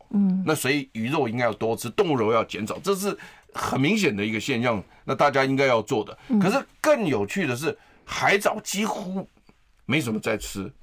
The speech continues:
Speaker 1: 对。
Speaker 2: 好，你，我，比如说我，我问问巧，你们家吃海藻吗？
Speaker 1: 吃，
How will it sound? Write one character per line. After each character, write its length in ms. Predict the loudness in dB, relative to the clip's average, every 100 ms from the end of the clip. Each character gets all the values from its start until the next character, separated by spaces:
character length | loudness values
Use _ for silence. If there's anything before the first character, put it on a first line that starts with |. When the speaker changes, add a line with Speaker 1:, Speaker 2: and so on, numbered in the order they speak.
| -8
Speaker 1:
对。 320 | -6 -4 -6 -12 -18 -18
Speaker 2:
好， 280 | -10 -8 -10 _
你， 240 | -4 -2 0
我， 180 | 0
比 160 | 0 0
如 100 | 0
说 80 | 0
我， 240 | 0 0 -2
我 160 | -2 0
问 80 |
问 140 | 0 0
巧， 180 | -2 -4
你 120 | -2
们 160 | -2 0
家 140 | 0
吃 140 | -2
海 180 | -4 -4
藻 220 | -2 -4
吗？ 160 | -6 -10 -14 -18 -20 -20 -12
Speaker 1:
吃， 560 | -4 -2 2 4 2